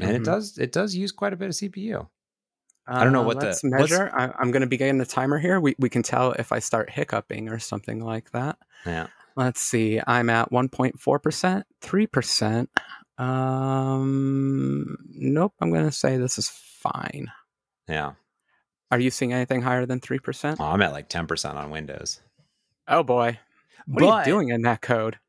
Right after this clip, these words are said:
Speaker 2: <laughs>
Speaker 1: but I'm on a C P U that is also really, really old. So I don't
Speaker 2: But
Speaker 1: know.
Speaker 2: count-, counter, but, but <laughs>
Speaker 1: <laughs>
Speaker 2: your app doesn't do anything. <laughs>
Speaker 1: It do-,
Speaker 2: It shouldn't
Speaker 1: wow.
Speaker 2: be taking any C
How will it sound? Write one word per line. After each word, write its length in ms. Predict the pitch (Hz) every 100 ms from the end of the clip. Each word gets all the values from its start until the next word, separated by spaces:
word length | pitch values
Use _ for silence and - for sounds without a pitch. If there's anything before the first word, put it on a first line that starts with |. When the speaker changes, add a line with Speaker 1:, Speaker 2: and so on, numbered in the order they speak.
| -
Speaker 2:
<laughs> 160 | -
Speaker 1:
but 320 | 160 185 - - -
I'm 120 | 131
on 140 | 143
a 60 | 165
C 220 | - 143
P 160 | 123 117
U 300 | 110 120 107
that 140 | 98
is 140 | 95 92
also 720 | 92 - 95 85 82 80 87 _ _
really, 240 | - 92 87
really 240 | 87 98
old. 380 | 175 98 52 _ _ _ _
So 720 | - 98 87 82 80 82 85 _ _ _ _ -
I 120 | 95
don't 180 | 98 208
Speaker 2:
But 160 | 160 -
Speaker 1:
know. 140 | -
Speaker 2:
count-, 340 | 151 180 190 -
counter, 380 | 170 190 160
but, 240 | 123 117 113
but 300 | - 127 135 - - 135 -
<laughs> 0 |
Speaker 1:
<laughs> 640 | 196 147 190 151 131 113
Speaker 2:
your 120 | 127 -
app 240 | 156 170
doesn't 320 | - 170 170 131
do 200 | 151 156
anything. 460 | 113 117 - - 135 - -
<laughs> 300 | - - -
Speaker 1:
It 160 | 269 -
do-, 100 | -
Speaker 2:
It 120 | 180
shouldn't 240 | - 165
Speaker 1:
wow. 80 | 151
Speaker 2:
be 40 | 151
taking 380 | 156 156 165 147
any 260 | 147 143 139
C 260 | - -